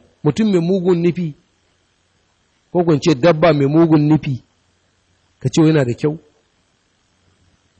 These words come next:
Shi yasa mai wasa da maciji yana da mummunar sana'a. Annabi cewa ya maciji a kashe shi. Kun ji dabba na biyu da annabi ya hau kujeran alƙalanci ya yanke masu hukunci ko?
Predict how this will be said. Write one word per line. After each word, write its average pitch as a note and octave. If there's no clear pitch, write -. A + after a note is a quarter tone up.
Shi -
yasa D#3+
mai D3
wasa C#3
da D#3
maciji D3
yana D3
da C3
mummunar D#3+
sana'a. A#2+
Annabi E3+
cewa D3+
ya D#3
maciji D#3
a B2+
kashe B2+
shi. G2+
Kun E3
ji F3
dabba E3
na D3+
biyu D#3
da D#3+
annabi D3
ya C#3
hau D3+
kujeran D3
alƙalanci D#3
ya D3
yanke D3
masu C#3+
hukunci C3
ko? B2